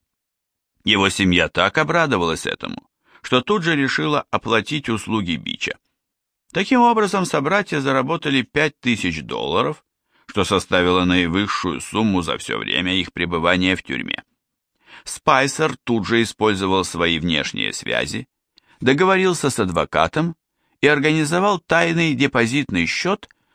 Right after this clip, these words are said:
в одном из местных банков. В самом конце библиотеки, за последней книжной полкой, находилось нечто вроде небольшого конференц-зала,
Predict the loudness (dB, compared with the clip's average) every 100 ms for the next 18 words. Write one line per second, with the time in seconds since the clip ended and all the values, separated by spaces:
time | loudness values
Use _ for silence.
0 | -2 -2 2 2 2 2 2 0 0 -6
1 | -4 -2 -4 -6 -16 -20 _ _ _ _
2 | _ _ _ -16 -2 2 2 2 2 0
3 | 0 0 2 2 0 0 -2 -4 -6 -4
4 | -6 -8 _ _ _ -8 0 2 2 0
5 | 0 -2 2 0 0 0 0 2 -2 0
6 | -2 -2 -4 -10 -10 _ _ _ -18 0
7 | 0 2 2 2 2 0 -2 -2 0 0
8 | 2 0 2 2 2 2 0 0 0 0
9 | 0 -2 -2 0 2 0 -4 -10 -8 -6
10 | -4 -6